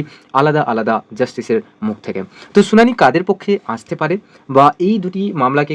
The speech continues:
কেন্দ্র করে কোন দিকে কিন্তু শুনানিটা যেতে পারে, তার আমরা একটু হলে জিস্ট বা হিন্ট তোমাদের সামনে তুলে ধরার চেষ্টা করব। তো তার A to Z বিস্তারিত তথ্য থাকছে আমাদের এই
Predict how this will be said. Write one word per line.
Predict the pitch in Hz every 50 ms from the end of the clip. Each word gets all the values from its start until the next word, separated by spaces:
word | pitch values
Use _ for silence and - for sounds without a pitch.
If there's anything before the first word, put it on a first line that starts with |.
| 151 151
কেন্দ্র | 127 127 139 151 147
করে | 151 143 147 147 147 _ _ _ _ _ _ -
কোন | 185 185 202 196 151
দিকে | 143 - 190 190
কিন্তু | 196 185 190 185 -
শুনানিটা | 165 160 160 165 170 170 175 - _ _ _ _ - 147 127 117
যেতে | 117 160 147 -
পারে, | 180 165 165 - _ _ _ -
তার | 170 175 185 185 190 - _ - 143
আমরা | 139 143 139 143 143 139 - 143
একটু | 147 - 160
হলে | 156 151 143 131 120
জিস্ট | 143 165 165 - - 143 139
বা | 131 131
হিন্ট | 131 135 139 135 -
তোমাদের | 127 120 123 127 -
সামনে | 135 123 113
তুলে | 123 117 113
ধরার | 113 113 107 -
চেষ্টা | 110 104 - 110 -
করব। | 98 98 98 104 - _ - - - - -
তো | 208 220
তার | 220 - - 175
A | 220
to | 294 277
Z | 294 254 208 170
বিস্তারিত | - - 180 175 170 180 180 180 - -
তথ্য | 143 135 - 190 185
থাকছে | 202 196 - - 220 220 - 131
আমাদের | 123 117 110 120 117 - -
এই | 151